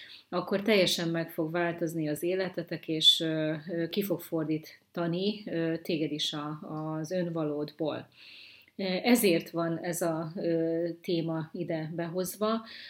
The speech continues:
hogy helyén tudjuk kezelni, ö, a sok pénz és az egyensúly, a kevés pénz és az egyensúly, ö, kérdését.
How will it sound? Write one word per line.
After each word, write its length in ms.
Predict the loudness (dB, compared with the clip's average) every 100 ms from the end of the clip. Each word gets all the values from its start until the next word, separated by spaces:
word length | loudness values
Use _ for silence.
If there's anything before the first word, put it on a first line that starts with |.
| -10
hogy 260 | 2 2 4
helyén 380 | 2 4 4 0
tudjuk 300 | -2 -2 -2
kezelni, 760 | -2 -2 -2 -4 -2 -2 -4 -6
ö, 40 | -4 -4 -4 -4
a 260 | -2 -4
sok 380 | -4 2 4 2 0
pénz 540 | 2 4 2 0 -4 -4
és 220 | -4 -2
az 120 | 0
egyensúly, 840 | 2 0 2 0 0 0 2 2 0
a 140 | -2
kevés 640 | -2 -2 2 0 2 -2 2
pénz 420 | 2 2 0 -2
és 220 | -2 -2
az 140 | -2
egyensúly, 840 | -2 -2 -2 -4 -2 -2 -2 -4 -4
ö, 380 | -2 0 0 -2
kérdését. 880 | 0 0 2 0 0 0 -2 -8 -18